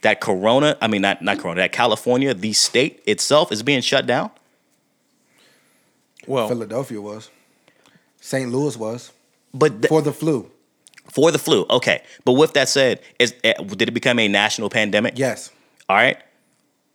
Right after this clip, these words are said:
Speaker 2: Nah.
Speaker 1: No.
Speaker 3: It was. You want me to show you?
Speaker 1: I'll, I'll say that. Please fact check this and get back to me on it.
Speaker 2: Yeah,
Speaker 1: Because in the
Speaker 2: 'cause
Speaker 1: same
Speaker 2: I, I don't,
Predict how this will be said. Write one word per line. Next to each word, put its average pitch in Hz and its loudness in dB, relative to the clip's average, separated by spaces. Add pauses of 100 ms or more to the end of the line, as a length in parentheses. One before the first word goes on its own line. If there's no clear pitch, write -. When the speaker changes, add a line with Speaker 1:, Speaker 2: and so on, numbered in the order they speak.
(540)
Speaker 2:
Nah. 131 0
Speaker 1:
No. 104 0
Speaker 3:
It 160 -2
was. 160 -2
You 175 -4
want 214 -2
me 226 -4
to 196 -12
show 233 -2
you? 226 -8 (420)
Speaker 1:
I'll, 127 4
I'll 143 4
say 139 2
that. 85 0
Please 160 0
fact 143 0
check 156 -2
this 156 -4 (100)
and 110 -2
get 131 0
back 120 2
to 127 0
me 101 -2
on 76 -6
it. - -18 (120)
Speaker 2:
Yeah, 120 -2
Speaker 1:
Because 120 4
in 123 4
the 117 2
Speaker 2:
'cause 127 2
Speaker 1:
same 135 4
Speaker 2:
I, 135 6
I 135 4
don't, 143 2